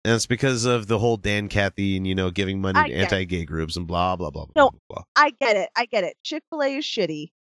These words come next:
Speaker 2: Here's the thing. Fuck off. If you wanna do activism,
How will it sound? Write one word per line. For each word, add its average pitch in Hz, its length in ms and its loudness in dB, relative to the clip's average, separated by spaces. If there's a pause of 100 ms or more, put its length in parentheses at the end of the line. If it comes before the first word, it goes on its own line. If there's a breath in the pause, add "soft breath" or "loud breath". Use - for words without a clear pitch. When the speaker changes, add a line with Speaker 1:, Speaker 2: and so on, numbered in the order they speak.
(300)
Speaker 2:
Here's 294 240 2
the 269 100 -8
thing. 160 480 0 (540)
Fuck 269 260 8
off. 151 340 4 (460)
If 208 140 6
you 269 140 6
wanna 370 180 8
do 370 160 8
activism, 185 720 4